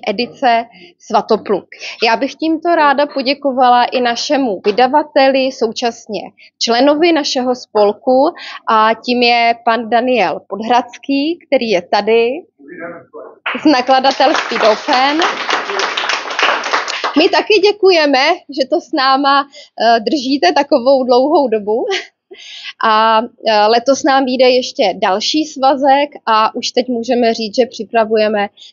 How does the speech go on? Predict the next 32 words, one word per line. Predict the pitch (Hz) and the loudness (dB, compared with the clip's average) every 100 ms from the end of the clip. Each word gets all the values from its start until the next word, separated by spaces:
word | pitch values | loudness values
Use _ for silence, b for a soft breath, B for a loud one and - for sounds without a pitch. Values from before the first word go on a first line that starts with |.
| _ | _
téma | 226 208 220 214 | 0 0 0 -2
pro | - 208 202 196 | -2 2 4 4
příští | 196 - 190 - 226 220 | 0 -6 -6 -6 0 2
rok | 196 196 | 4 2
dva | 196 190 | -2 -4
tisíce | 196 - 190 - 190 185 B B - | -6 -14 -16 -6 -4 -4 B B -6
dvacet | 185 202 220 208 - | -2 -2 -2 -4 -2
pět, | 208 180 - | 0 0 -2
takže | - 185 202 202 | -6 -4 0 -2
ta | 196 - - | -2 -10 -8
naše | 196 220 | -6 -6
spolupráce | 214 - 196 214 220 214 214 214 | -8 -6 -4 0 0 0 -4 -8
je, | 196 | -8
myslím, | 202 - 214 | -8 -8 -6
velmi, | 196 202 208 202 B B - - | -4 -4 -4 -6 B B -6 0
velmi | 220 226 | 2 2
dobře | 214 220 226 | 2 -2 -6
nastavená. | 202 - 208 196 202 175 - _ _ _ B B B - | -6 -6 -4 0 0 -2 -8 _ _ _ B B B -2
Ale | 254 320 | 2 2
dnes | 349 311 269 285 | 2 2 0 -2
tedy | - 339 320 320 | -6 -6 -4 -6
ke | _ 294 | _ -6
knize, | 262 240 226 226 262 269 | -6 -8 -8 -2 0 0
která | - 254 247 | 0 2 2
vychází | 240 233 - 240 240 240 247 247 240 - | 0 -4 -2 0 2 0 0 -4 -4 -6
právě | - 226 220 226 233 | -4 0 0 0 -2
v | |
těchto | - 220 - 262 | -6 -14 -6 -4
dnech, | 202 185 - - - B B B | -2 -4 -6 -12 -20 B B B
eh, | 220 214 | 0 0
Vzdělání | 214 208 226 226 226 226 233 240 240 | -2 -2 0 2 2 0 -2 -8 -8
versus | 220 214 214 226 | -6 -6 -8 -14